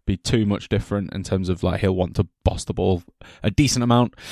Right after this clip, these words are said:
but I just think that Swansea have enough quality in midfield areas that they will probably have a little bit more of the ball than, than,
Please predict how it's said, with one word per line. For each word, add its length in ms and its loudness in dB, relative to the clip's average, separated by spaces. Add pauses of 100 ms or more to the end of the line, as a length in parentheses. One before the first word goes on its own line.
(240)
but 100 2
I 80 6
just 160 0
think 160 -2
that 140 -4
Swansea 280 0
have 120 4
enough 180 2
quality 320 4
in 80 4
midfield 340 4
areas 280 4
that 100 -2
they 80 0
will 160 0
probably 240 2
have 160 2
a 80 4
little 300 2
bit 120 0
more 200 0
of 100 -2
the 80 -8
ball 220 -2
than, 360 -8
than, 280 -6